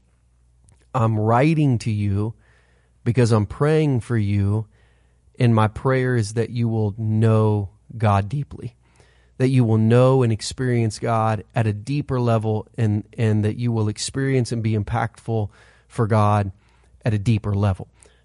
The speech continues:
Um, and I talked about, you know, the, the fear that a pastor has, you know, without rehashing everything, you know, this quarantine season, if you would say, "What is your greatest fear as a pastor during quarantine?"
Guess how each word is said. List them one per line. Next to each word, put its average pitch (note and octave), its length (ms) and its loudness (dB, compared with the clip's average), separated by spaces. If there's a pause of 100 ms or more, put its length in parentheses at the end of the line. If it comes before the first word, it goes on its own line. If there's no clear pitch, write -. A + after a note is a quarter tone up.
Um, A2 280 -6
and C3+ 100 2
I D3+ 80 4
talked - 320 -4
about, A#2+ 280 2
you D3 120 0
know, D3 80 2
the, C3 220 -2
the B2+ 160 -4
fear E3+ 460 -4
that B2 140 -4
a A2+ 40 -6
pastor A#2+ 580 -6
has, G2 300 -8
you C#3+ 200 -2
know, C#3 120 4
without B2+ 260 0
rehashing A#2+ 640 -2
everything, A2+ 640 -2 (560)
you D3 100 2
know, C3+ 100 6
this B2+ 160 0
quarantine D3+ 580 -2
season, C3+ 360 -4
if G2+ 80 -4
you C#3+ 60 -2
would D3 100 -2
say, B2+ 100 -2
"What C3 220 0
is G3 140 -2
your D3 100 -2
greatest A#2+ 580 -4
fear B2 360 -2
as G#2+ 100 -2
a A2+ 80 -4
pastor A2+ 720 -6 (180)
during A#2 280 0
quarantine?" G#2 640 -6